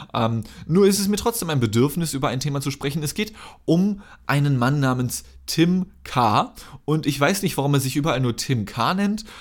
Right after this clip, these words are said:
Vielleicht schämt er sich für seinen Nachnamen, aber sein Nachname ist einfach nur Kellner. Also Kellner, ja,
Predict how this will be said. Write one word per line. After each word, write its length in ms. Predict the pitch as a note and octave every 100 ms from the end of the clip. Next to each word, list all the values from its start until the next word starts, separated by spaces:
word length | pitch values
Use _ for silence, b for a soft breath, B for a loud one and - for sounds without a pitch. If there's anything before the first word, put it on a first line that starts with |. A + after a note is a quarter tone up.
| B
Vielleicht 300 | - B2 -
schämt 260 | - E3
er 80 | G#3
sich 180 | C3 A2+
für 100 | A#2+
seinen 260 | G#2+ G2+ G2+
Nachnamen, 500 | A#2 C3 F3+ G3 E3
aber 320 | B2+ A#2 A2
sein 160 | B2+ B2
Nachname 360 | B2 C3 B2
ist 60 | A#2+
einfach 220 | B2+ B2
nur 280 | A#2 G#2 G2 - _
Kellner. 640 | - - - A#2 F3 G3+ G#3 B
Also 260 | - C3 C#3+
Kellner, 920 | C#3+ - A3 A#3 A#3 A3 G3 F3+ F3 B B
ja, 280 | C3 B2+ C#3+